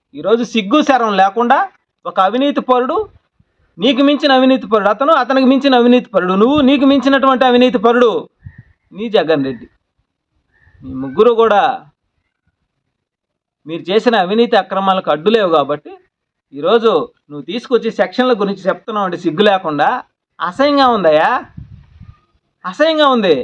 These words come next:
నువ్వు తాగడానికి నీళ్లు లేవయ్యా, తొమ్మిది కోట్ల రూపాయలు నిధులు, ప్రజల సొమ్ము తుప్పుబట్టిపోతుంది, ప్రజలు అల్లాడుతున్నారయ్యా అంటే, నా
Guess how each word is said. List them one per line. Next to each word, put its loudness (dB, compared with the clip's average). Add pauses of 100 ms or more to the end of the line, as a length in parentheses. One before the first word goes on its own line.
(720)
నువ్వు 0 (800)
తాగడానికి 0
నీళ్లు 4
లేవయ్యా, 4 (220)
తొమ్మిది 2
కోట్ల 2
రూపాయలు 2 (440)
నిధులు, 4 (180)
ప్రజల 2 (120)
సొమ్ము 0 (160)
తుప్పుబట్టిపోతుంది, 0 (1300)
ప్రజలు 2
అల్లాడుతున్నారయ్యా 2 (140)
అంటే, 0 (800)
నా 0